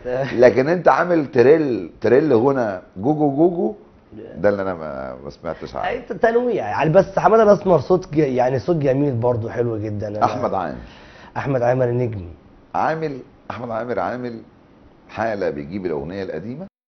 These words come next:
Speaker 2: ويغنيها،
Speaker 1: ويطورها.
Speaker 2: ويغنيها في افراحه.
Speaker 1: مم، مم.
Speaker 2: انت مع ولا ضد؟
Speaker 1: آه، هي كفكره حلوه ان هو بيجيب الاغنيه القديمه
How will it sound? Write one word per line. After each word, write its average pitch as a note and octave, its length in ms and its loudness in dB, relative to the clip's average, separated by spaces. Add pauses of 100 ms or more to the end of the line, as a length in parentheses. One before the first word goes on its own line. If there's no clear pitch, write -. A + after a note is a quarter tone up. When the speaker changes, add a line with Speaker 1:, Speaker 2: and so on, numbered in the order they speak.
(880)
Speaker 2:
ويغنيها، D#2+ 300 -2
Speaker 1:
ويطورها. A#2+ 400 2 (140)
Speaker 2:
ويغنيها F#2+ 600 -4
في - 180 -14
افراحه. - 380 -16 (280)
Speaker 1:
مم، A2+ 300 -6 (100)
مم. F#2+ 160 -12
Speaker 2:
انت A2 220 -4
مع A2 260 -2
ولا C2 220 -6
ضد؟ G#1+ 160 -14 (1700)
Speaker 1:
آه، G#2+ 840 -4 (360)
هي C#3 140 2
كفكره C#3+ 440 -2
حلوه G2+ 360 -4 (180)
ان A2 100 -4
هو E3 160 4
بيجيب D3 300 2
الاغنيه C#3+ 340 4
القديمه D#3 520 2